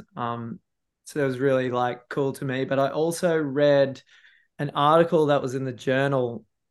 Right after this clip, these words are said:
Um, the J-, Surfers Journal is so cool because you can look online and, like, search up whatever articles about places. And I was re-, recommended this one, and I'm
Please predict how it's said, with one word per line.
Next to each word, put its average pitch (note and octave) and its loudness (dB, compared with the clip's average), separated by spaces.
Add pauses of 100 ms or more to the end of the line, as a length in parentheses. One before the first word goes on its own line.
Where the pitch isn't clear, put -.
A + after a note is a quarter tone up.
(120)
Um, A#2+ -4
the C3+ -6
J-, A#2 -16 (100)
Surfers C#3+ 0
Journal C3+ -2
is B2 -10
so C3+ -2
cool C3+ -4
because B2+ -6
you C3 -8
can C3 -8
look B2+ -8
online B2 -6
and, B2 -8
like, A#2 -8 (420)
search C3 -6
up B2 -6 (200)
whatever A#2+ -6
articles A#2+ -4
about A#2+ -4
places. A#2+ -6
And B2+ -6
I B2 -4
was B2 -6
re-, C3 -2 (140)
recommended E3 -2
this D3 -4
one, C#3 -2
and C#3 -6
I'm C3 -6